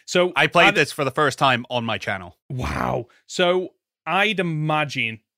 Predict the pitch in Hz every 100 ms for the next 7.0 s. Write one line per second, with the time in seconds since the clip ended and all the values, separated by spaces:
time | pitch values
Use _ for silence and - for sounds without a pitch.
0 | _ 208 220 202 170 156 139 - - 185
1 | 208 220 - 208 196 190 - 175 170 156
2 | - 151 147 - 190 190 214 214 190 208
3 | 185 170 185 165 165 147 135 131 120 107
4 | 104 - _ _ - 156 139 139 151 143
5 | - 147 170 202 196 - 165 151 143 123
6 | 117 123 135 135 127 113 131 120 117 113